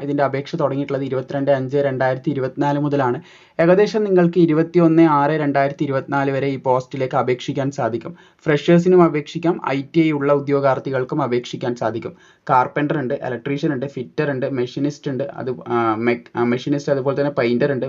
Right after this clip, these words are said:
വെൽഡർ ഉണ്ട്, പിന്നെ അതുപോലെ തന്നെ റേഡിയോളജി പോസ്റ്റ് വന്നിട്ടുണ്ട്, അതുപോലെ തന്നെ, ആ, പാത്തോളജി ഉണ്ട്, പിന്നെ പാസ വന്നിട്ടുണ്ട്. അപ്പോൾ ഇവിടെ പാസ്ഡ്, ആ, ഫ്രഷേഴ്സും ഉണ്ട്, അതുപോലെ തന്നെ ഐ ടി ഐ ഉണ്ട്. ഐ ടി ഐ പാസ്സായവർക്കും പിന്നെ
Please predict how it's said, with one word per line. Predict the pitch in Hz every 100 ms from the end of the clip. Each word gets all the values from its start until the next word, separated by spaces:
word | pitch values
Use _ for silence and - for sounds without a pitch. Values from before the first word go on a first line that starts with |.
| 131
വെൽഡർ | 117 120 135
ഉണ്ട്, | 123 143 - - _ -
പിന്നെ | 170
അതുപോലെ | 165 165 170
തന്നെ | 165 170 160 135 - 113 123 131
റേഡിയോളജി | 131 147 160 160 151 160 - _
പോസ്റ്റ് | 143 135 143
വന്നിട്ടുണ്ട്, | 123 123 127 117 -
അതുപോലെ | 131 127 131 127
തന്നെ, | 131 151 - _ _ -
ആ, | 127 131 135
പാത്തോളജി | 131 131 151 147 151
ഉണ്ട്, | 123
പിന്നെ | 131 131 135 -
പാസ | 139 139 170 170 170 - 120
വന്നിട്ടുണ്ട്. | 117 113 104 - - -
അപ്പോൾ | 131 160
ഇവിടെ | 147 156 220 - _ _ 151
പാസ്ഡ്, | 139 143 170 - -
ആ, | 139
ഫ്രഷേഴ്സും | 139 139 - 156 170 165
ഉണ്ട്, | 151 147
അതുപോലെ | 143 147 151
തന്നെ | 170 170 135
ഐ | 127 -
ടി | 143
ഐ | 117
ഉണ്ട്. | 117
ഐ | 117
ടി | 139
ഐ | 143
പാസ്സായവർക്കും | 143 143 143 135 127 151 -
പിന്നെ | 147